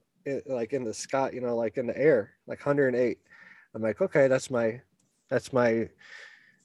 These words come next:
you know, my breadcrumb to see where I go next." Is a couple days went by,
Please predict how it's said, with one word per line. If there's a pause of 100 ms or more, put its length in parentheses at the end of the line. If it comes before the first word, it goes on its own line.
(260)
you
know,
my
breadcrumb
to
see
where
I
go
next." (680)
Is (720)
a
couple
days
went
by,